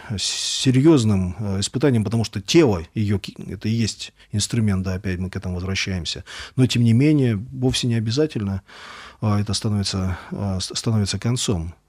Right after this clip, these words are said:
Да, это может доб-, действительно добавить просто каких-то новых красок. И это здесь, я думаю, что здесь вопросы к тому, как мы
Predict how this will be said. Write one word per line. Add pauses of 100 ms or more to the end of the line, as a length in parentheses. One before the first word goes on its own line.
Да,
это
может (180)
доб-,
действительно
добавить
просто
каких-то
новых
красок.
И
это
здесь, (460)
я
думаю,
что (300)
здесь
вопросы
к
тому,
как
мы